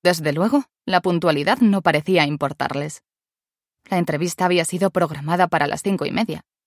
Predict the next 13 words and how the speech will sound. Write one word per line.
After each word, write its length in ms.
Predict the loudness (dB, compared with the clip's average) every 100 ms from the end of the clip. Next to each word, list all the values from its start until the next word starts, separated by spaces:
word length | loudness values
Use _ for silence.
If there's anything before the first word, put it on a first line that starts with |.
| _ _ _ _ 0
Y 200 | 2 4
aunque 280 | 2 2
agradecía 520 | 0 2 0 2 4 4
el 80 |
retraso 520 | 4 0 0 0 -2 -6
para 200 | -6 -6
poder 300 | -2 2 2
acostumbrarse 760 | 2 -2 -2 0 0 0 -2
a 60 | -2
semejante 540 | -2 -4 0 0 0
despliegue 520 | -2 -4 -6 -6 -2
de 100 | 2
lujo, 340 | 4 2 0